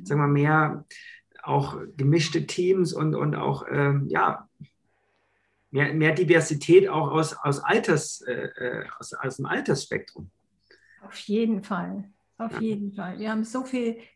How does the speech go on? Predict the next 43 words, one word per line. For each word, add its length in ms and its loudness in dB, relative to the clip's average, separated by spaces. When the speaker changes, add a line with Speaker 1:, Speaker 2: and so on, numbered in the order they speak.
Speaker 2:
so 200 -4
viel 120 0
Erfahrungswissen, 1080 0
so 100 -6
viel 240 -6
wertvolles, 720 -2
implizites 800 -8
Wissen 280 -4
in 140 -4
unseren 320 -6
In-, 240 -10
Unternehmen. 720 -4
Also 280 -6
auf 220 -8
jeden 340 -2
Fall. 320 -6
Gemischte 380 -4
Teams, 280 0
da 80 -2
sind 100 0
wir 80 4
aber 260 0
auch 80 0
wieder 140 0
beim 260 0
agilen 420 2
Teams, 340 -2
die 100 -2
man 160 0
da 160 2
ja 100 2
da 280 -4
auch 100 -6
nochmal 240 -2
sehr, 160 -4
sehr 120 -4
viel 140 -8
schön, 480 -4
sehr 220 -6
viel 140 -4
besser 260 -6
zusammenstellen 640 -8
kann. 320 -10